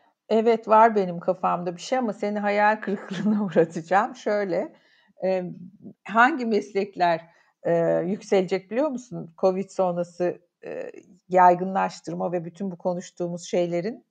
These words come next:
olabilmesi sürecine kadar eski meslekler. Yani, e,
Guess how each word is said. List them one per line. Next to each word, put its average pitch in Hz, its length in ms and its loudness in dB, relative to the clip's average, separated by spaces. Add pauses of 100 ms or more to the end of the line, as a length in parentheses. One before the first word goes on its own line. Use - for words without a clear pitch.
(180)
olabilmesi 180 680 -2
sürecine 170 540 -6
kadar 202 220 -2
eski 226 340 0
meslekler. 156 680 -2 (1120)
Yani, 202 480 6 (460)
e, 180 220 2